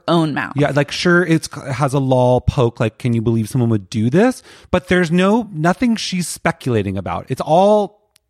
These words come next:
Speaker 2: documented by Jamila.
Speaker 1: Yeah,
Speaker 2: She
Speaker 1: and
Speaker 2: made
Speaker 1: so
Speaker 2: her own grave.
Speaker 1: she basically was saying, like, came to the conclusion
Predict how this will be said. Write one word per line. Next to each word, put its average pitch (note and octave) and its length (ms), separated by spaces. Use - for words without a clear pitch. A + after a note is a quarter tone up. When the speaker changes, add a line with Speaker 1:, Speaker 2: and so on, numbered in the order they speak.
Speaker 2:
documented E3+ 560
by D#3 140
Jamila. F#3 540
Speaker 1:
Yeah, F#3 320
Speaker 2:
She - 140
Speaker 1:
and F3+ 40
Speaker 2:
made F#3+ 140
Speaker 1:
so A3 100
Speaker 2:
her G3+ 60
own G#3 200
grave. F#3+ 440
Speaker 1:
she C4 160
basically F4+ 520
was F4 180
saying, G3 480
like, F#3+ 340
came A3+ 260
to G3+ 60
the B3 80
conclusion E3 1040